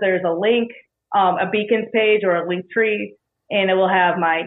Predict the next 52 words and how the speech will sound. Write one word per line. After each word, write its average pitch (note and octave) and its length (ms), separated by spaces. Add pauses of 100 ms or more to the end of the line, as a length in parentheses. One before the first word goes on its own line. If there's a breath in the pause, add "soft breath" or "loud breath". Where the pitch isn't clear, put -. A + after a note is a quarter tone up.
email. A#3+ 840
Um, F3+ 240
I F3+ 120
have F3+ 120
a E3 80
YouTube F#3+ 500
page G#3+ 320
that G#3+ 100
I'm G3+ 160
trying G3+ 180
to G#3 120
put G3+ 180
together. F#3 680 (480)
Um, E3+ 640 (440)
if F#3+ 120
you G#3 80
wanna G3 300
book G3 320
me G3 180 (140)
for G3 100
an F3 180
event, F#3 420
there's F3+ 200
my F3 200 (300)
booking F#3+ 280
email F3 460
in E3+ 80
there E3 180
as E3+ 160
well. G#3+ 300
I F3 280
have E3+ 340 (360)
a F#3 80
booze G3 340
delivery G#3 560
service G#3 360
where F3 120
I F3 80
have E3+ 120 (120)
promo C4 340
codes. A#3 360
It G3 60
can F3 140
save F3+ 200
you F3+ 80
money. F#3 520
You E3+ 140
can F3+ 120
get E3 80 (120)
any A#3+ 220
of A#3 120
this G3+ 120